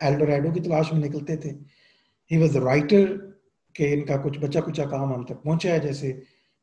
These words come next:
History of the World unfinished है, और क्योंकि ये publish नहीं करवाते, सिर्फ noble family से belong करते थे। And favorite courtier of the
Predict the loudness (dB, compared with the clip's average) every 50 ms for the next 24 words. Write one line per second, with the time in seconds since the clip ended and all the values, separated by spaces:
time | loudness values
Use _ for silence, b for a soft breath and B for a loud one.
0 | _ -4 -4 -4 -2 -2 0 0 2 2 2 2 2 2 2 2 2 2 0 0
1 | 0 -2 -2 -2 -4 -4 -4 -2 -2 0 0 -2 -4 -6 -12 -18 _ _ _ _
2 | _ _ _ _ _ -6 -2 0 0 0 0 -2 -6 -8 -16 -14 _ -6 -4 -2
3 | 0 2 2 2 2 0 0 0 0 -2 -2 -2 -2 0 0 0 0 0 0 0
4 | 0 -2 -2 -2 -2 -2 -2 -2 -2 0 0 0 0 0 -2 -4 -4 -4 -6 -6
5 | -6 -6 -4 -4 -4 -4 -6 -8 -10 -12 -12 -12 -14 -12 -14 -14 -16 B B B
6 | B B B B B B -2 -2 -2 0 2 4 4 4 4 2 -2 -2 -4 -4
7 | -2 0 2 4 4 2 2 2 2 2 2 0 -2 -4 -8